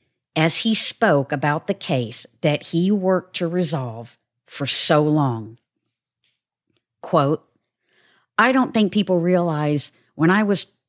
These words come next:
walking around here in a haze, I wasn't talking or smiling. I like to smile.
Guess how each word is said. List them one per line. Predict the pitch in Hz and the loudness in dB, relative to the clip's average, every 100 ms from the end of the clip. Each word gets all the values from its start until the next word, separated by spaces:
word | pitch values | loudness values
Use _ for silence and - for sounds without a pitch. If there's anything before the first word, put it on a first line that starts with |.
| _ | _
walking | 160 165 190 190 190 | -4 -2 -2 0 0
around | 160 151 165 175 170 | 2 2 2 2 0
here | 175 160 | 0 0
in | 147 | 0
a | |
haze, | 107 147 160 165 165 - - - _ | -2 -4 -2 0 -2 -4 -12 -20 _
I | - | -8
wasn't | 143 180 190 - | 0 0 0 -4
talking | 165 165 180 180 | -2 -2 0 2
or | 165 | 2
smiling. | - 143 139 151 156 156 165 - _ _ | 0 0 2 2 2 2 0 -4 _ _
I | 202 | -2
like | 240 285 - | 2 2 0
to | 175 | -4
smile. | - 139 113 110 | -2 -4 -6 -12